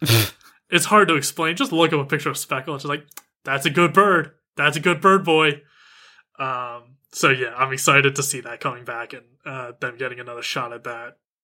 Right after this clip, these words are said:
Speaker 2: Uh, and the last little media update, also coming to Netflix, One Piece.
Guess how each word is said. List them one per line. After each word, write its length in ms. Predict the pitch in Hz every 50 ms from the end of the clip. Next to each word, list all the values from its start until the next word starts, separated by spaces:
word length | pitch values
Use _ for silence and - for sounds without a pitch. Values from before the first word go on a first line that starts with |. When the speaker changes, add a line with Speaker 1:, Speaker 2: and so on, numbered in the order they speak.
| _ _ _ _ _ _ _ _ _ _ _
Speaker 2:
Uh, 320 | - 123 117 120 120 120 127 _ -
and 360 | 139 139 139 139 139 135 - - -
the 80 | 147
last 400 | 143 180 208 202 208 - - -
little 300 | 175 156 156 160 151 139
media 420 | 139 139 147 147 147 143 135 139 139 -
update, 440 | 135 131 - 139 135 147 151 - _ _ _ _ _ _ _ -
also 240 | 190 220 220 233
coming 240 | 147 151 143 135 131
to 80 | 131 127
Netflix, 600 | 127 127 127 - - 170 185 196 190 - - - _ _ _ _ _ _ _ _ _ -
One 240 | 233 320 359 359 -
Piece. 500 | - 156 131 - - - - - -